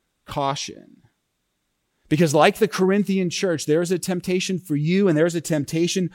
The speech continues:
for me to get arrogant and self-reliant. To very easily and subtly shift back into thinking that we are smart and wise and discerning on our own, and then we begin to rely on our own thinking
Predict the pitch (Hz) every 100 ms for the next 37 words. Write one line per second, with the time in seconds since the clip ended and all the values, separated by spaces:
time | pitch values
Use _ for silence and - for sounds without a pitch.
0 | - - 170 175 151 - - 151 147 143
1 | 143 160 196 208 208 214 202 - _ 160
2 | 147 - 175 175 - - - 147 151 147
3 | 151 147 135 - - _ _ _ _ _
4 | _ _ _ _ _ - 160 196 233 202
5 | 220 240 202 208 190 170 151 - 208 196
6 | 143 - - 208 220 151 185 190 185 185
7 | 165 160 185 180 156 147 135 170 147 117
8 | - - 175 214 240 185 - - 143 127
9 | 123 127 160 196 214 226 185 160 131 123
10 | - 185 202 202 160 156 143 135 139 147
11 | 175 214 220 - 139 151 175 151 143 170
12 | 165 170 _ 180 143 139 160 196 196 202
13 | 214 196 143 143 151 185 214 190 - 185
14 | 196 214 214